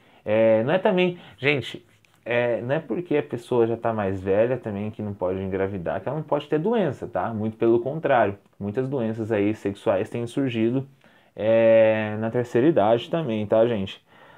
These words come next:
Os idosos aí tem que tomar cuidado também, seus safadinhos.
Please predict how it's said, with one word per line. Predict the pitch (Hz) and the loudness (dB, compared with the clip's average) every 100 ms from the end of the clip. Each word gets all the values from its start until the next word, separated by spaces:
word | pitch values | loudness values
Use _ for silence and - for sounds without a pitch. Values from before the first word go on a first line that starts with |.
| - | -16
Os | - 104 | -8 -4
idosos | 104 110 117 | 2 4 4
aí | 127 | 0
tem | 147 | 0
que | |
tomar | 160 160 151 | -2 0 2
cuidado | 160 165 160 | 2 4 2
também, | 165 165 147 | 0 0 0
seus | 131 110 | -2 0
safadinhos. | 117 117 117 110 82 | 0 2 0 -2 -4